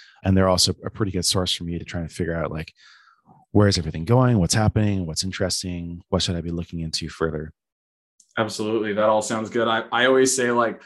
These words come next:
Speaker 2: every few months, I go back to a few people to see who they're following on Twitter.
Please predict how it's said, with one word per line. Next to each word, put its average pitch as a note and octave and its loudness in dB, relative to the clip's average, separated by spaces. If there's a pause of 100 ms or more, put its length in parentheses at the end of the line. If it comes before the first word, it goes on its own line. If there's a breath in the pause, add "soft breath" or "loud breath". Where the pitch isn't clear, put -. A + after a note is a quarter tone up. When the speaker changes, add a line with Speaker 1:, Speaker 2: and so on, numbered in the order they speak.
(140)
Speaker 2:
every C#3+ 0
few C#3+ -2
months, B2+ 0
I A#2+ -2
go A#2+ -4
back A2 -6
to B2 -10
a A2+ -10
few A2+ -2
people A#2 -4
to G#2+ -4
see A2+ -6
who A2 -10
they're G#2+ 0
following G#2+ 0
on G#2+ -6
Twitter. A2+ -2